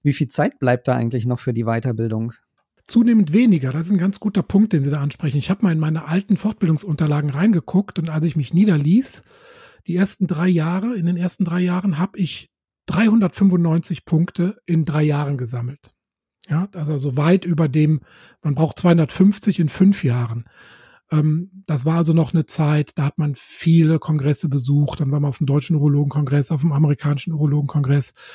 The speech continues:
Speaker 2: Kontinenzgesellschaft und Hospitation und alles Mögliche und wie gesagt, diese Weiterbildung, die man braucht, damit, ähm, bestimmte Leistungen in der Praxis anerkannt werden.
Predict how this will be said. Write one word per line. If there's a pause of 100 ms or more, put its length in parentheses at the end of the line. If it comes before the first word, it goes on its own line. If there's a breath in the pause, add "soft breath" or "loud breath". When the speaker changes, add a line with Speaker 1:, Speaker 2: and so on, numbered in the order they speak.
(160 loud breath)
Speaker 2:
Kontinenzgesellschaft
und
Hospitation
und
alles
Mögliche
und
wie
gesagt,
diese (340)
Weiterbildung,
die
man
braucht,
damit,
ähm,
bestimmte
Leistungen
in
der
Praxis
anerkannt
werden.